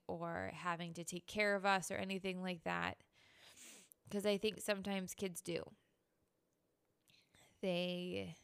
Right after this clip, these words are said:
especially if you have this kind of man the house notion, they feel like, "Okay, I've gotta be this, this person." It's like,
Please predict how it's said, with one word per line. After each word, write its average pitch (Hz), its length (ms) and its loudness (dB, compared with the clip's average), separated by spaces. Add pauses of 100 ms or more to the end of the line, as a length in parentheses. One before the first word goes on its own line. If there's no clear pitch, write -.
(560)
especially 185 440 0
if 175 100 -8
you 190 80 0
have 180 220 2
this 180 140 -6
kind 185 180 0
of 170 100 -2
man 185 320 2
the 180 80 -4
house 175 320 -2
notion, 175 420 -2
they 180 120 0
feel 190 180 -2
like, 185 240 -2
"Okay, 190 300 2
I've 185 180 0
gotta 185 240 0
be 180 160 -4
this, 175 480 -6
this 190 180 0
person." 175 420 -2
It's 170 140 -6
like, 185 240 -6